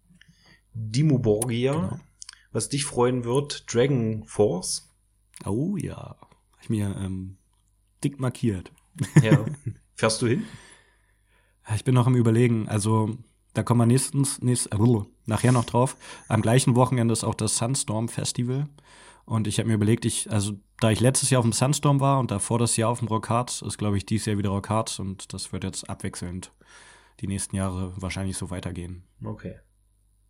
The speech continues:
Speaker 2: Von daher, ja.
Speaker 1: Jo, also wer noch spielt, ist Grand Magos, Grand Magos, wie auch immer sie gesprochen, ausgesprochen werden.
Speaker 2: Mhm.
Speaker 1: Feuerschwanz für die Feuerwütigen unter, äh, Feierwütigen unter euch, nicht Feuer.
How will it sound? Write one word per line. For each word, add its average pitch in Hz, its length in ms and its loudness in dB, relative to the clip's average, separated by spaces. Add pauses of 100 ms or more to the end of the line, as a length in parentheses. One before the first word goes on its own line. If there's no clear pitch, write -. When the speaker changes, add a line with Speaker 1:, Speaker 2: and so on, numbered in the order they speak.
(420)
Speaker 2:
Von 95 100 -12
daher, 85 320 -14 (220)
ja. 101 120 -8 (720)
Speaker 1:
Jo, 95 420 -12
also 107 260 -8
wer 104 100 0
noch 113 100 0
spielt, 120 380 -2
ist 117 400 -2
Grand 110 320 -2
Magos, 135 480 -4
Grand 101 260 -10
Magos, 135 540 -8
wie 113 100 -6
auch 104 60 -2
immer 107 180 -8
sie 104 100 -8
gesprochen, 107 540 -8
ausgesprochen 139 560 -12
werden. 156 300 -10 (760)
Speaker 2:
Mhm. 87 280 -8
Speaker 1:
Feuerschwanz 139 920 0
für 127 300 -4
die 123 140 -6
Feuerwütigen 127 720 -2
unter, 120 760 -4
äh, 101 40 -8
Feierwütigen 120 640 -6
unter 120 260 -2
euch, 135 320 -4
nicht 107 120 -10
Feuer. 127 380 0